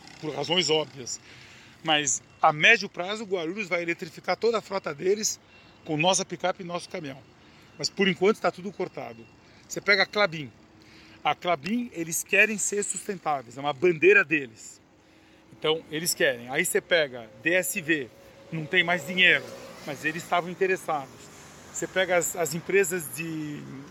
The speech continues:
de rodovias, que faz, que trabalham em rodovias. Então, todas essas empresas,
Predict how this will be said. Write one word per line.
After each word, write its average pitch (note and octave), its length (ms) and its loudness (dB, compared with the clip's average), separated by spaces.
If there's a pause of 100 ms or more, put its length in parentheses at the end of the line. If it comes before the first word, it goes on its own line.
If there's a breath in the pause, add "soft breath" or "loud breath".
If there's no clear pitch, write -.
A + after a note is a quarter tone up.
(100)
de C3+ 80 -10
rodovias, E3 840 2
que C#3+ 80 -12
faz, D#3 300 -2
que - 120 -16
trabalham D3+ 460 -4
em - 20 -6
rodovias. C#3 680 -4 (600 loud breath)
Então, C#3 180 -4 (400)
todas A#3+ 400 6
essas D#3 300 -4
empresas, D3 800 -4